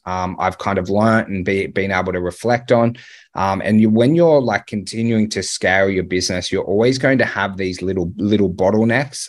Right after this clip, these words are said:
um, that do pop up. Now, when I was kind of, like, breaking it down to try and deliver some, some content for you guys, I really could have wr-, wrote a list of, like, twenty <laughs> things that you need to hit. Um, obviously, tripling your business is no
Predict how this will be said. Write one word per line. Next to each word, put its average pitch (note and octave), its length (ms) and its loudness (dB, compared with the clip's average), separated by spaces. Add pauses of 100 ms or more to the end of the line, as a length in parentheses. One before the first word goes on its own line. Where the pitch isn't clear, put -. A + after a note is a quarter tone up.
(100)
um, F#2 340 -2
that - 240 -2
do F#2+ 180 -2
pop - 260 -2
up. F#2+ 320 2
Now, G2+ 340 0 (560)
when C3+ 160 2
I E3+ 60 4
was G3 160 4
kind D#3 220 0
of, C3 100 2
like, A#2+ 220 -2
breaking A#2+ 340 0
it G2+ 140 -4
down G2 320 -2
to F#2+ 120 -8
try G2 220 -2
and F#2+ 100 -4
deliver G2 300 -2
some, F#2 400 0
some F#2 260 -4
content F#2 680 -4
for G2+ 200 -2
you F#2 140 -4
guys, F2 380 0
I - 20 0
really A#2 300 2
could C#3 160 2
have A2+ 100 4
wr-, G#2 220 -4
wrote G2 340 2
a F#2+ 80 0
list F#2 320 -2
of, F2+ 120 -2
like, E2+ 220 0
twenty A#2+ 400 2
<laughs> B2 80 -6
things B2+ 280 4
that B2 140 2
you A#2 120 2
need G#2+ 240 2
to G2+ 80 -4
hit. A2 300 -2 (300)
Um, F#2+ 260 0
obviously, G#2+ 400 2
tripling G#2 400 0
your F#2+ 140 0
business F#2 440 -2
is F2+ 160 0
no F#2 260 2